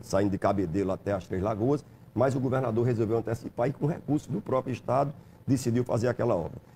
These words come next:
E eu destacaria, então assim, sendo bem objetivo, previsão de noventa dias a gente concluir e aí você já ter o fluxo liberado ali na B R duzentos e trinta,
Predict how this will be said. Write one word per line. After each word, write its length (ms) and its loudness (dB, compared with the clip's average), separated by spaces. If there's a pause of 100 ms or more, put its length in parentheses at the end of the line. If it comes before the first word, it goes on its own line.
(140)
E 80 4
eu 80 6
destacaria, 680 2
então 160 0
assim, 420 0
sendo 220 0
bem 100 4
objetivo, 640 0
previsão 400 2
de 80 -2
noventa 400 0
dias 280 0
a 60 0
gente 200 -2
concluir 640 0
e 100 2
aí 160 2
você 280 0
já 120 2
ter 220 0
o 80 4
fluxo 380 -2
liberado 440 2
ali 120 0
na 100 0
B 120 2
R 80 4
duzentos 180 2
e 60 2
trinta, 360 0